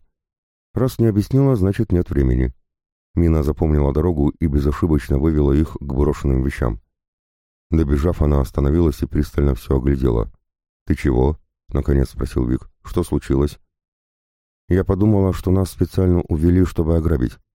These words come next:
Но вроде ошиблась», — ответила Мина. «Версия хорошая, но либо ошибочная, либо они не успели», —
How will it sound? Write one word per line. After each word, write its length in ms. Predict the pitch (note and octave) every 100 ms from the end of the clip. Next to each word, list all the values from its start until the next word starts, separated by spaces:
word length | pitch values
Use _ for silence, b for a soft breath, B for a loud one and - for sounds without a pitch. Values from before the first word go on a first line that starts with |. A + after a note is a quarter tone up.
| _ _
Но 200 | E2 F2+
вроде 240 | F#2 G#2 A2
ошиблась», — 500 | - D#2+ D#2 D#2 - _
ответила 460 | - - C2+ - B1
Мина. 320 | B1 A#1+ A#1 - _ _ _ _ _ _ _ -
«Версия 460 | D#2 D2 C#2 C#2
хорошая, 640 | - C#2 G2 - G#2 G#2 - _ _ _ F2+
но 80 |
либо 240 | A2 G#2 F#2+
ошибочная, 840 | E2+ A#2 A2 - G#2+ G#2+ G2+ - D#2
либо 300 | F#2 F2 D2+
они 160 | D#2
не 80 | C#2
успели», — 480 | B1 - C2 B1+